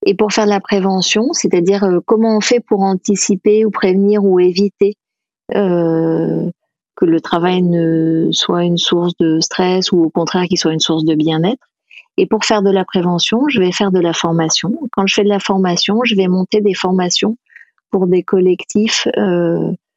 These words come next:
euh, de salariés, de managers, de membres de codir, pour leur expliquer, pour faire de la pédagogie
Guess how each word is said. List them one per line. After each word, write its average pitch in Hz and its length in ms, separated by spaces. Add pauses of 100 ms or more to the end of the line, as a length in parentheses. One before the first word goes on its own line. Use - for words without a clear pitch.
(260)
euh, 170 180
de 175 180
salariés, 185 1000
de 190 100
managers, 185 960
de 180 520 (420)
membres 196 420
de 175 120
codir, 180 540 (100)
pour 196 160
leur 180 180
expliquer, 208 600
pour 208 160
faire 190 160
de 185 80
la 180 120
pédagogie 185 720